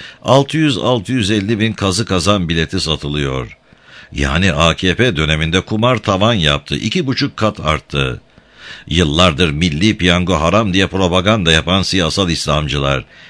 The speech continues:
iktidara gelince Milli Piyango dahil kumarı baş tacı yapan kumar mucidi bir hükümet. Ortalıkta dört dönem Müslüman yazarlardan hiçbiri bu durumu dile getirmiyor. Oysa çok değil,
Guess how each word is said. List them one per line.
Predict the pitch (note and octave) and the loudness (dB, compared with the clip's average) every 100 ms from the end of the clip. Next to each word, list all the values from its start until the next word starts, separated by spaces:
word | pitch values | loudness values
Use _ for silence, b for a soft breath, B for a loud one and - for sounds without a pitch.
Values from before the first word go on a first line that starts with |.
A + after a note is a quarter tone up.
| B | B
iktidara | C#3 C#3 E3 D3 C#3+ D#3+ | 0 2 4 4 4 4
gelince | G#2+ D2+ E2 G#2 | 4 2 2 2
Milli | F2 A#2 A2 A#2+ | 0 0 0 0
Piyango | G#2 G#2 C3 F#2 D2 | 0 0 0 0 0
dahil | D2 D#2+ G2+ | 2 0 -2
kumarı | F#2+ E2+ E2 D#2 | -2 0 0 2
baş | G#2+ B2+ | 2 2
tacı | - F#2+ F2 D2+ | 2 0 2 2
yapan | F#2+ D2+ E2 E2 | 0 0 0 -2
kumar | - B2+ C#3+ D3+ | -2 -2 0 0
mucidi | A2+ C#3 A#2 A2 A#2+ G2+ | 0 -2 0 -2 0 0
bir | F#2 | -2
hükümet. | D#2 E2+ D#2 C#2+ C2 _ - B B B B B B - | -2 -2 0 0 -2 _ -20 B B B B B B 0
Ortalıkta | C#3+ D3 D3+ E3 - C#3+ G2+ | 0 2 2 2 2 2 4
dört | D#3 - | 2 2
dönem | F#2 F#2 F2 | 0 2 2
Müslüman | F#2+ - F2 G2 | 0 -2 -2 0
yazarlardan | G2+ E2 D2 D#2+ D#2+ D#2+ E2 F#2 | 2 0 0 0 2 2 2 2
hiçbiri | D3+ - D3+ D3 | 2 2 2 0
bu | C3 B2+ | 0 0
durumu | C3+ C3 A2+ | 0 0 0
dile | G#2+ G2 | 0 2
getirmiyor. | D#2+ D2+ G2 E2+ D2 C2+ B1+ A#1+ _ _ b b b b b | 0 0 0 0 0 -2 -4 -10 _ _ b b b b b
Oysa | - F2 E2+ D#2 D#2 D#2 - - | 0 2 2 2 2 2 -2 -2
çok | - F2+ - | 0 0 2
değil, | F#3 C#3 | 2 2